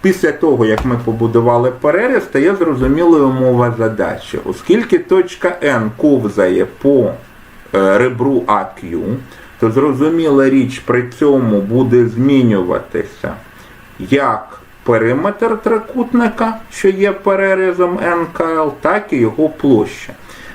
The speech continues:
Просить автор знайти межі зміни периметра та площі перерізу. Це перше важливе зауваження. Друге важливе зауваження. Точ-, е, точка Н належить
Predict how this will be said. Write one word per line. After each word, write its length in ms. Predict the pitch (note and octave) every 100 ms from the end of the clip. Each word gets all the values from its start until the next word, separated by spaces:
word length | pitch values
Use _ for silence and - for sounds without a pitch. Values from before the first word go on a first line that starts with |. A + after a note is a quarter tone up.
| -
Просить 540 | D#3 F3 F3 D3 C#3
автор 460 | C#3+ B2 - B2 A2
знайти 480 | B2+ C#3 D3 A3 G3+
межі 520 | C#3 D#3 E3+ D#3 C#3+
зміни 400 | A#2+ B2 G2+ F2+ F2
периметра 640 | G2+ A2 B2+ G#2 G2+ G2+
та 180 | G2+ G#2
площі 460 | - C#3+ E3+ - C3+
перерізу. 580 | - A2 G2+ - F#2+ F2+
Це 220 | - E3 -
перше 420 | D3+ B2+ - F#2+
важливе 500 | E2+ F2+ F2 E2+ E2+
зауваження. 460 | E2+ F2+ F2 - G#2
Друге 360 | B2 F#3+ D#3+ B2
важливе 500 | G2 - F2+ F2 E2+
зауваження. 420 | F2+ D#2+ F2 - - - - - - - - -
Точ-, 380 | F#3+ G#3 - -
е, 300 | B2+ A#2+ A#2
точка 680 | A#2+ F3 E3+ - G#3 - -
Н 300 | F3+ A#3 G#3+
належить 640 | C3 C3+ D3+ F3+ F3+ F3